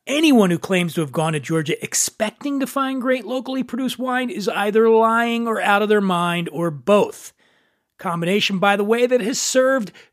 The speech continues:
Georgia politicians well for decades. I'm not talking about muscadine either, although the supermarket shelves in Georgia are filthy with the stuff.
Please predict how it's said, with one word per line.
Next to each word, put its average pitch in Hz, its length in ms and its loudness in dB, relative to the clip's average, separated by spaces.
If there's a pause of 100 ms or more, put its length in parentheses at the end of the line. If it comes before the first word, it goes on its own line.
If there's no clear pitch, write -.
Georgia 220 440 0
politicians 247 840 0
well 233 380 4
for 240 200 -2
decades. 147 840 -4 (540)
I'm 185 60 -2
not 226 100 -2
talking 240 180 2
about 202 160 4
muscadine 127 720 0
either, - 340 -10 (220)
although 160 300 0
the 151 80 -4
supermarket 220 640 2
shelves 190 500 2
in 185 320 -2
Georgia 196 500 2
are 185 240 0
filthy - 680 0
with 107 180 -12
the - 80 -20
stuff. - 420 -12